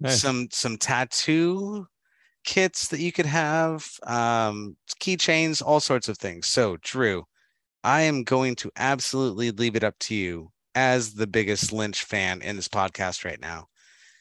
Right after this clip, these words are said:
Speaker 2: to
Speaker 1: A lot of pressure.
Speaker 2: decide. And I can help you out, but I'll leave it up to you to
Speaker 1: Yeah.
Speaker 2: decide what should we sell in the new release gift shop, gift shop, gift shop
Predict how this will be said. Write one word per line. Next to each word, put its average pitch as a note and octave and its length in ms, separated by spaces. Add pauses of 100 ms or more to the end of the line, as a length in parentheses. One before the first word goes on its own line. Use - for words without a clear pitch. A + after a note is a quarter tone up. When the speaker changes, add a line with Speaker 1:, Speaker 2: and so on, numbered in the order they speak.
(220)
Speaker 2:
to D3 380 (160)
Speaker 1:
A - 20
lot G#2+ 240
of A2 80
pressure. A2 460
Speaker 2:
decide. A#2+ 800 (340)
And B2+ 140
I C#3 100
can E3+ 140
help D3+ 240
you C3+ 100
out, F#2+ 260
but G2 200 (560)
I'll A#2 140
leave C#3 180
it C3+ 60
up B2 140
to B2+ 140
you A#2+ 100
to G2+ 80
Speaker 1:
Yeah. F#2 40
Speaker 2:
decide F#2 540 (100)
what B2 340
should - 260
we D3 100
sell F#2 560 (500)
in A#2+ 100
the A2+ 80
new A2 220
release A2+ 280
gift - 200
shop, F#2 420 (640)
gift A2 220
shop, - 360 (680)
gift C3+ 200
shop E2+ 420